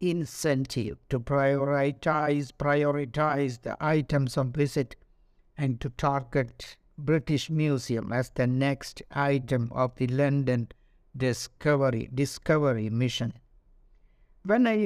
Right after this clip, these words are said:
reached the British Museum or site of Montagu House, using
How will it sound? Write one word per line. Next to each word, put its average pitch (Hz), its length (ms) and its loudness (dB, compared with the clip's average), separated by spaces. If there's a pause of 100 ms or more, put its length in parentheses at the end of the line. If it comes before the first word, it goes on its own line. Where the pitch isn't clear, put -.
reached 247 380 -2
the 170 120 0
British 175 460 -4
Museum 160 680 0
or 131 140 -2
site 160 680 2
of 131 140 0 (120)
Montagu 170 1120 2
House, 131 640 -2 (360)
using 143 520 0